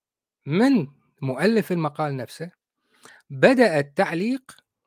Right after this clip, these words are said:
ب"ابعد ضراطك عن مقالاتي". هوب كده. فجأة صحيت الصبح،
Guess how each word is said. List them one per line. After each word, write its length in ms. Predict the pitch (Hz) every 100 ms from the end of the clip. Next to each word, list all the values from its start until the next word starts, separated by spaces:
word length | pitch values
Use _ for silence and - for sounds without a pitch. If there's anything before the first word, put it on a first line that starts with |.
| _ _ -
ب"ابعد 920 | 135 139 143 143 143 - 190 - 139 131
ضراطك 840 | 135 131 139 214 226 254 - - _ _ _ _ _ -
عن 400 | 143 185 247 247 _ _
مقالاتي". 600 | 160 180 180 156 139 - _ _ _ _ _ _ _ _ _ _ _ _ _ _ _ _ _ _ _ _ _ _ _ _ -
هوب 260 | 208 208
كده. 280 | 147 113 - _ _ _ _ _ _ _
فجأة 480 | - 190 160 220 220 _ _
صحيت 300 | - - 226
الصبح، 580 | 165 - 233 - - -